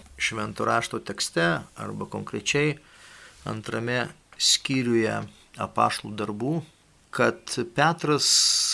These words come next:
kalba labai tiesmukiškai, labai aiškiai, kad štai jūs padarėte tai ir tai.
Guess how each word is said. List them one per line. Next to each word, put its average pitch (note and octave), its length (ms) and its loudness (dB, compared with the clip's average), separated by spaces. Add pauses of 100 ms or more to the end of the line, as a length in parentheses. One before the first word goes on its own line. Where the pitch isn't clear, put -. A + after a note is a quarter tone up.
(120)
kalba B2 720 2 (340)
labai A2 560 0
tiesmukiškai, - 1040 -6
labai A2 400 0
aiškiai, - 560 -6 (560)
kad - 240 -14
štai F#3+ 640 2
jūs C3 640 -2 (160)
padarėte G#2+ 800 -4
tai G2+ 240 -10
ir - 160 -10
tai. - 300 -10